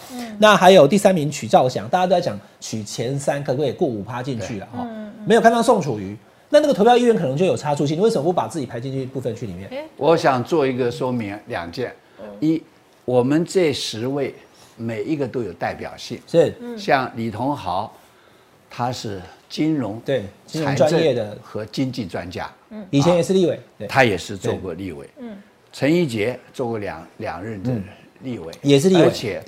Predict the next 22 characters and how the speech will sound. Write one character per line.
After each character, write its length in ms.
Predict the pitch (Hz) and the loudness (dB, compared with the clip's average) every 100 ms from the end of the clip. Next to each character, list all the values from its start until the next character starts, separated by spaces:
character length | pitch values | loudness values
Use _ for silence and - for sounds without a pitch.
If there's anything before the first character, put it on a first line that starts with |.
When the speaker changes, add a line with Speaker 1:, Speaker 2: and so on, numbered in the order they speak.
| 123 | -6
Speaker 3:
他 220 | 113 123 | -2 -2
在 220 | 123 113 | -2 -4
立 160 | 110 127 | -4 -6
法 200 | - 76 | -6 -8
院 300 | 107 120 95 | -8 -8 -10
的 140 | 92 87 | -12 -12
协 380 | - - 110 | -10 -8 -8
调 240 | 147 - 90 | -8 -10 -12
的 80 | 98 | -12
功 260 | 104 107 | -12 -14
夫 180 | 98 101 - - | -14 -18 -18 -14
第 220 | 107 107 | -10 -10
一 20 | |
流。 220 | 90 78 - _ _ | -10 -14 -16 _ _
Speaker 2:
对。 80 | 214 | -16
Speaker 1:
嗯。 180 | 208 208 - | -16 -18 -8
Speaker 3:
那 160 | 151 | -4
就 160 | 143 139 | 0 0
是 300 | 127 131 120 - - - | -2 -6 -8 -10 -20 -18
他 180 | - 135 | -4 -4
当 280 | 127 127 131 | 0 -2 -2
年 280 | 92 98 | -6 -8